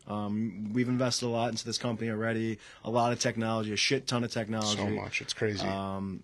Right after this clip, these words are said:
Speaker 1: that's what's important, and that's kinda what's making us more on the fintech firm side and kinda
Speaker 2: Mm-hmm.
Speaker 1: like the route that we're going for this company,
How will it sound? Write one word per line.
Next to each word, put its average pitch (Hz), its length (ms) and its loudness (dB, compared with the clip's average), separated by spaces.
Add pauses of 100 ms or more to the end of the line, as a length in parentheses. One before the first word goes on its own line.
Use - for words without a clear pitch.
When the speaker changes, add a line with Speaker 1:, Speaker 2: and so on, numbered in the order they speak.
Speaker 1:
that's 127 280 2
what's 123 160 0
important, 120 360 2
and 110 100 0
that's 117 180 0
kinda 117 180 0
what's 117 160 -2
making 113 280 -2
us 110 140 0
more 113 140 2
on 110 80 -2
the 107 80 -6
fintech 117 480 -2
firm 117 280 -2
side 117 260 0
and 117 120 -4
kinda 110 160 0
Speaker 2:
Mm-hmm. 110 80 0
Speaker 1:
like 107 100 -2
the 110 80 -2
route 110 260 -2
that 101 100 -4
we're 101 140 -4
going 107 440 0 (360)
for 120 220 4
this 120 180 2
company, 120 480 0